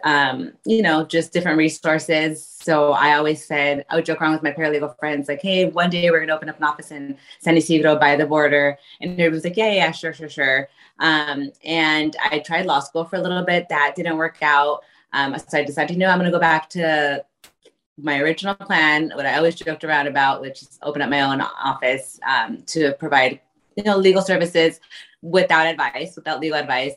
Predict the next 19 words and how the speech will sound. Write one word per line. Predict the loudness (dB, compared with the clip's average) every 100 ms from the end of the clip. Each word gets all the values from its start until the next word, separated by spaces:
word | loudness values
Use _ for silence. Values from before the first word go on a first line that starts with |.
| -8
document | -8 -8
preparation | -8 -4 -4 -4 -8
services | -6 -8 -2 0 0
for | -2
the | -4
legal | -4 -6
community, | -10 -4 0 0 -2 -6 -8 -18 -20 _
specifically | -4 0 2 2 2 0
to | 0
Latino | 0 2 0
community. | 0 -2 0 0 -2 -4 -8 _ _ -2
And | 0 2 2 2 0 0
that's | 0 0 -4
what, | -6 -2 -2
during | -2 -2
the | -4
pandemic, | -6 -6 -2 -2 -2
kind | -4 -4 -2
of, | -2 -2